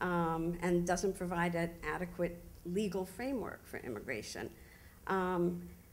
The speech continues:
and what's been very particularly frustrating, I've found, as somebody in the sort of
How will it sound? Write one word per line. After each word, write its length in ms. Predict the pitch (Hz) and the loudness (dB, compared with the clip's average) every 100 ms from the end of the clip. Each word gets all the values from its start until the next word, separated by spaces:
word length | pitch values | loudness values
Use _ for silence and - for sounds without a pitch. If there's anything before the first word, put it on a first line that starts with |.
| - - - - | -20 -20 -4 2
and 160 | 208 | 4
what's 240 | 170 180 - | 4 2 2
been 240 | 185 175 | 4 4
very 320 | 185 196 233 | 4 4 2
particularly 540 | 220 180 233 220 185 175 | 0 -4 -4 -2 -2 0
frustrating, 680 | 175 180 - 180 175 170 | 0 -2 0 0 2 0
I've 220 | 156 180 180 | 0 -2 -2
found, 420 | 220 196 247 254 | -4 -2 0 -2
as 260 | - 175 | -2 0
somebody 480 | 175 180 175 160 - | 2 2 2 2 -2
in 260 | 165 165 165 | 2 2 2
the 260 | 156 165 165 - - - - - - - | 0 -4 -6 -12 -18 -20 -20 -20 -20 -8
sort 200 | 170 160 | -6 -6
of 160 | 156 | -8